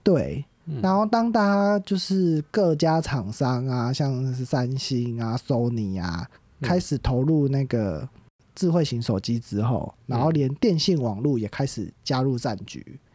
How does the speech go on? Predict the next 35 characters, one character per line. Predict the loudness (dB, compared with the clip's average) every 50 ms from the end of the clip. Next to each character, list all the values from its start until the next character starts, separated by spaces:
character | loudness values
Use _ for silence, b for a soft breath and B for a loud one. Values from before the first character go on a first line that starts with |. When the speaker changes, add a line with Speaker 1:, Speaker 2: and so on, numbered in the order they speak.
| b b b
Speaker 1:
因 | 0 2
为 | 2 2 2 2
这 | 2 2 2
个 | 2 2
东 | 2 2
西 | 2 2 2
越 | 4 4
来 | 4
越 | 4 4 4 2
普 | 0 -2 -4 -6
及 | -6 -6 -8 -6
化， | -2 0 0 0
Speaker 2:
嗯。 | 0 0
Speaker 1:
也 |
代 | -2 0 0 0
表 | 0 -2 -4 -4
它 | -4 -4 -2 -2 -2 -2 -2 -4
的 | -4 -6 -8 -8
使 | -8 -8 -8 -4
用 | -4 -4 -2 -2
率， | -2 -4 -4 -6 -10 _
使 | -14 -12 -10 -6 -4 0
用 | 0 2 2 2
率 | 2 2
越 | 2 2 2 2
来 | 0 0 0
越 | 0 0 -2
高。 | -2 -4 -4 -4 -4 -6 -10 -14 -20 _ _ -20 -20 _ -6
Speaker 2:
就 | -4 -2 0
大 | 2 0 2
家 | 2 2 0
拿 | 2 2 2 2
的 | 2 2 4 4 2 0 -2
手 | -4 -2 -2 -2 -2
机， | -2 0 0 2 2 2 0 -2